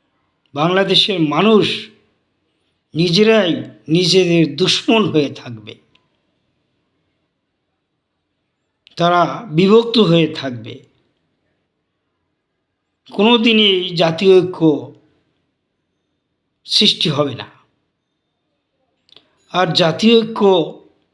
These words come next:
সৃষ্টি না হলে বংশ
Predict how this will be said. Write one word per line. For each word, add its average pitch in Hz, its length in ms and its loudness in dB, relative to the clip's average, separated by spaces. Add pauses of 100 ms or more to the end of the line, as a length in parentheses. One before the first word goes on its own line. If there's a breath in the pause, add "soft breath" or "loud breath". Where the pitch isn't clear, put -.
(920)
সৃষ্টি - 440 -2
না 180 120 -2
হলে 160 520 -2 (2500)
বংশ 185 460 0